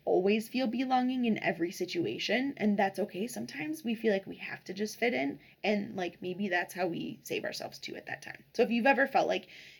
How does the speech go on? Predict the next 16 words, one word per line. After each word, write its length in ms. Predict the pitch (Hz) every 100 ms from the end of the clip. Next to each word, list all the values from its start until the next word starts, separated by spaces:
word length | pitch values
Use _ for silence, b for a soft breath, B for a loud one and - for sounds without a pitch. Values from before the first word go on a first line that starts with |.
| -
"Yeah, 200 | 277 269
but 120 | 254
I 120 | 220
just 200 | 208 220
had 300 | - 190 185
to 120 | 202
act 260 | 202 190 -
like 180 | - 190
not 160 | 180
myself 420 | 165 - 170 165
because 240 | - - 170
they 120 | 170
wouldn't 260 | 165 165 185
have 140 | 202
liked 240 | 233 226
me," 200 | 277 277